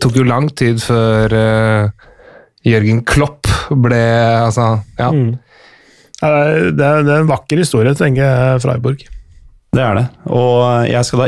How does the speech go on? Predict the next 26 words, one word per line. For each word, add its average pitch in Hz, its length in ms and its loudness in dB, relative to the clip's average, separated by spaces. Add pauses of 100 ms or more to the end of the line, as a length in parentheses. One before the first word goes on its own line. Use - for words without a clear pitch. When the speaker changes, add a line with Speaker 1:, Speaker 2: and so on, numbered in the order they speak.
Speaker 3:
ikke 117 240 -4
gå 110 80 2
i 113 240 2
samme 113 260 -2
fella 95 240 0
som 101 560 0
jeg 101 140 0
selv 92 480 -2
og 95 500 0
alle 101 220 0
andre 87 240 0
alltid 90 320 0
gjør, 113 240 0
og 104 240 0
undervurdere 92 540 0
dem, 156 120 0
så 151 140 -4
jeg 117 120 -2
plasserer 110 360 -2
Freiburg 98 460 -2
på 117 100 -2
førsteplass - 720 -4
i 135 140 2
den 123 160 2
gruppa 110 240 -2
her. 240 80 -4